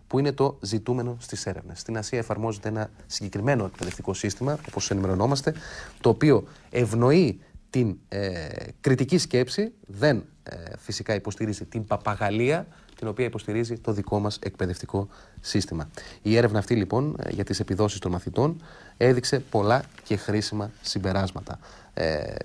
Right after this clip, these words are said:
σ-, δυστυχώς, οι Έλληνες μαθητές είναι πάρα πολύ σκληρά εργαζόμενοι και αν θα δούμε όλα τα στοιχεία, διαβάσουμε ενδελεχώς την έρευνα αυτή, θα διαπιστώσουμε ότι τα παιδιά στην Ασία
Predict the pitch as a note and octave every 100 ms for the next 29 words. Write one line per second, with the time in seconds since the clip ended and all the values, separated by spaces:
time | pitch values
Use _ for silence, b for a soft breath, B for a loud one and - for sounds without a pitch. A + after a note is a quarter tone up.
0 | - - - - - A2+ G#2 A2+ C3 -
1 | - G#2+ G#2+ F#2+ G2 G2 G#2 A2+ G2+ -
2 | G#2 - - D3 G3 E3 C#3 A2+ - G#2+
3 | G2 G2 G2 G2+ A2 D3+ D3 D#2 - F#2+
4 | C3 A#2+ C3 A#2+ A#2+ B2 G#2+ - G2 A#2
5 | G2+ G2+ G2+ A#2+ - F#2 - B B B
6 | B - A#2+ C3 A#2 E3+ - A2+ G#2 F#2+
7 | F#2+ F#2 C#3+ B2+ A#2 A2 - D3+ D3+ C#3
8 | C#3 A#2+ A#2 A2 G#2+ G#2 G#2+ A2 C#3+ -
9 | G#2 - C#3+